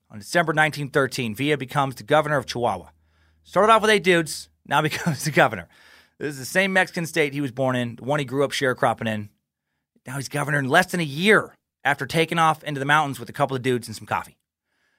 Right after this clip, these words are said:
He's only governor for two months, but in that time, he takes a bunch of property from the rich, confiscates a ton of their gold,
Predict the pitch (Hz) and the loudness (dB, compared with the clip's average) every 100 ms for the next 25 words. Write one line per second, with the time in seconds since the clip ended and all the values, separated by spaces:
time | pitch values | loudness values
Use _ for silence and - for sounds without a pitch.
0 | _ _ - 151 220 202 196 180 131 - | _ _ -4 0 2 4 4 2 -4 -4
1 | 170 156 127 123 139 147 131 151 147 123 | 0 0 0 -2 -2 -2 -2 0 0 0
2 | 123 139 120 101 175 202 202 190 185 196 | -4 -6 -4 0 2 0 0 2 2 -4
3 | 208 196 135 - - - 165 175 170 185 | -6 -2 0 -2 -6 -4 -2 -2 -2 -4
4 | 175 - - 180 202 202 151 131 151 | -4 -6 -2 0 2 0 2 0 -2